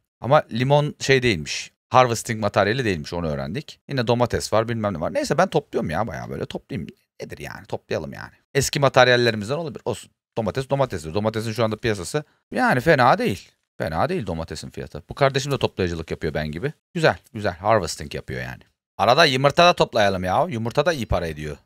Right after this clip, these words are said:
Sanki bak geliyor. Yumurtanın da fiyatına bakalım. Egg. Egg'ler.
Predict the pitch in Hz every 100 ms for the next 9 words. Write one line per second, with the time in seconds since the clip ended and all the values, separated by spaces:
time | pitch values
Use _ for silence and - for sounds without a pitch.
0 | _ 76 76 131 147 95 113 135 - _
1 | _ _ _ _ _ 90 104 131 156 165
2 | 131 113 95 87 87 143 - _ _ _
3 | _ _ _ _ _ - 120 120 95 76
4 | - _ _ _ _ _ 101 113 110 139
5 | 165